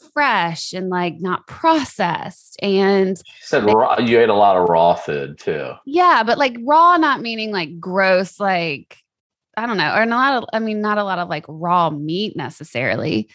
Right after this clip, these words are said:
Speaker 1: but just, like, real food, you know, like, raw vegetables in everything or cooked vegetables and everything, <clears throat> fresh vegetables would be the right way to say it. We went to this place in Canggu called the Avocado Factory, which literally might be,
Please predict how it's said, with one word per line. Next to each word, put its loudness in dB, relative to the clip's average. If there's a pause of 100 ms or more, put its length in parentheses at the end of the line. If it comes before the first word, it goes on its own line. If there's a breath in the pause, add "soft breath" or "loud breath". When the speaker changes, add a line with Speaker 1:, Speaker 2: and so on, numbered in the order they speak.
(320 soft breath)
Speaker 1:
but 0
just, -2
like, 0
real 2
food, -4
you -2
know, 0
like, -2
raw 0
vegetables -6
in 0
everything -2
or -4
cooked -4
vegetables -6
and -2
everything, -4 (100)
<clears throat> -2
fresh -2
vegetables -10 (420 soft breath)
would -4
be 0
the 2
right 0
way 2
to -2
say -2
it. -2
We -4
went 0
to -12
this -6
place -4
in -2
Canggu -6
called -8
the -8
Avocado -6
Factory, -6 (400 soft breath)
which 2
literally 2
might 0
be, -2